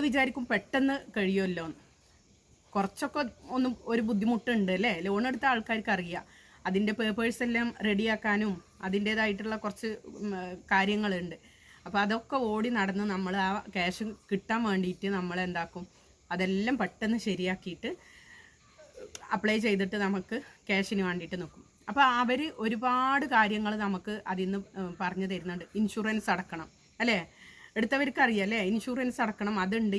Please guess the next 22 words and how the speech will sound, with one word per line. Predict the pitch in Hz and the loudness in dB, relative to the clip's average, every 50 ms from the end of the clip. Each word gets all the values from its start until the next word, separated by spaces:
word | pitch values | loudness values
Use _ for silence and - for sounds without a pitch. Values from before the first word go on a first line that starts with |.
| 202 | 0
ഇതുണ്ട്, | 185 208 214 214 196 202 190 | -2 0 0 0 0 0 0
മറ്റേതുണ്ട് | 190 180 - 220 208 196 208 202 190 196 | 0 -2 -2 -2 0 0 2 2 2 2
എന്ന് | 196 202 196 190 | 2 2 0 0
പറഞ്ഞിട്ട്, | 185 190 190 175 180 - 240 381 370 - - - - - - - | 0 0 -2 -2 -2 -4 -4 -6 -6 -8 -14 -20 -20 -20 -14 -10
അ, | - - - 233 | -10 -6 -2 0
നമ്മൾ | 226 226 240 254 294 285 | 2 2 2 2 0 0
ഉദ്ദേശിച്ച | 214 190 226 269 277 - - - 269 | 0 0 0 -2 -2 -2 0 0 0
അത്ര | 233 - 240 247 240 | 0 0 0 0 2
തന്നെ | 262 269 277 285 277 | 2 2 2 0 0
ക്യാഷ് | 247 233 233 - 247 247 247 - - - - | 0 0 0 0 -2 -2 -2 -4 -6 -4 -4
കിട്ടിയിട്ടുണ്ടാവില്ല, | 240 190 226 220 190 240 226 208 190 185 180 175 180 165 156 147 - - - _ _ _ _ _ _ _ _ - | -2 0 0 -2 0 0 2 2 2 2 2 0 -4 -6 -8 -12 -14 -20 -20 _ _ _ _ _ _ _ _ -4
കുറച്ചല്ലേ | 220 214 202 - 302 294 269 254 214 | -2 -2 0 0 2 2 2 2 2
കിട്ടുള്ളൂ. | 220 196 - 196 185 175 170 147 147 | 0 -2 -2 -2 -2 -2 -4 -6 -6
ഫുൾ, | - 220 220 240 254 - 226 208 190 175 185 - | -2 0 0 0 0 -2 -4 -4 -4 -6 -6 -4
ഫുള്ളായിട്ട് | 220 226 247 262 269 277 294 254 - 330 311 277 - 233 | 0 4 4 6 6 4 2 0 -2 -4 -6 -6 -6 -8
കിട്ടൂലല്ലോ, | - 254 208 - 233 220 208 196 185 170 175 | -8 -8 -6 -4 -2 0 0 0 0 0 -2
ആ | 202 - | 2 4
കറക്റ്റ് | 220 208 214 208 - - _ _ - 320 320 320 285 - - 247 208 - 254 | 4 4 4 2 -4 -10 _ _ -6 -4 -4 -4 -4 -8 -10 -10 -8 -6 -6
ഇത് | 233 247 254 262 | -6 -6 -6 -6
ക-, | 226 - 226 220 190 | -6 -6 -6 -4 -4
കിട്ടുന്നില്ലല്ലോ. | 233 220 - 254 262 254 226 202 196 185 180 180 165 170 | -6 -6 -4 -4 -4 -2 -2 0 0 0 -2 -2 -2 -2
അവരവിടെ | 190 208 226 233 233 226 240 | -2 0 0 0 0 -2 -2